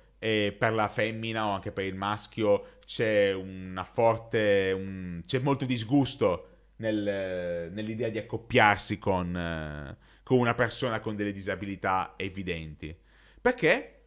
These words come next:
posso essere un animale, posso essere una merda, cioè noi esseri, io essere umano intendo, però è nei nostri geni.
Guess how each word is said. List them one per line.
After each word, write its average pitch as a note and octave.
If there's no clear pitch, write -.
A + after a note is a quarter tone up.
posso A#2+
essere A2
un G#2
animale, G2
posso G2
essere F#2+
una F2+
merda, F2+
cioè C#2+
noi F2
esseri, D#2+
io F2+
essere E2+
umano E2+
intendo, E2
però A3
è F#3+
nei C3
nostri B2
geni. F#2+